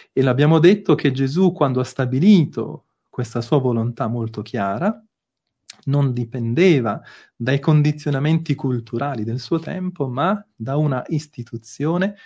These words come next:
eh, divina, chiara, chiarificatrice, innovatrice, sicuramente controcorrente della sua santa volontà.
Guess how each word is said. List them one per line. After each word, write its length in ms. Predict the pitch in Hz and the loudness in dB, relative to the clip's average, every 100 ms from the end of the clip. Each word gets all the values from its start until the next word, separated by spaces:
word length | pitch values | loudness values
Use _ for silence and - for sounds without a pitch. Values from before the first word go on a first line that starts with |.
| - _ _ | -20 _ _
eh, 200 | - - | -16 -12
divina, 600 | 120 123 123 175 196 220 226 _ _ | -8 -6 0 0 2 0 -2 _ _
chiara, 580 | - - 131 160 180 190 | -10 -2 0 0 0 -2
chiarificatrice, 1500 | 185 135 117 120 120 117 135 165 175 170 - 180 190 190 - | -2 -2 -2 -2 -4 -4 -2 0 0 -2 -4 -2 -2 -4 -6
innovatrice, 960 | - 151 135 120 110 - 165 202 202 151 | 0 2 2 0 -2 0 4 4 4 0
sicuramente 760 | - 135 123 123 151 170 156 | -2 -4 -4 -2 0 0 0
controcorrente 1500 | 117 185 175 139 143 113 - 104 131 185 196 208 208 226 233 _ _ | 0 4 4 2 -2 -8 -6 -6 -2 -2 0 0 -2 -6 -8 _ _
della 300 | - 117 104 | -8 -6 -8
sua 420 | - 160 190 202 | -6 -4 -4 -6
santa 600 | _ - 107 110 113 - - | _ -10 -8 -8 -12 -18 -6
volontà. 480 | 135 120 104 - | -2 -2 -4 -14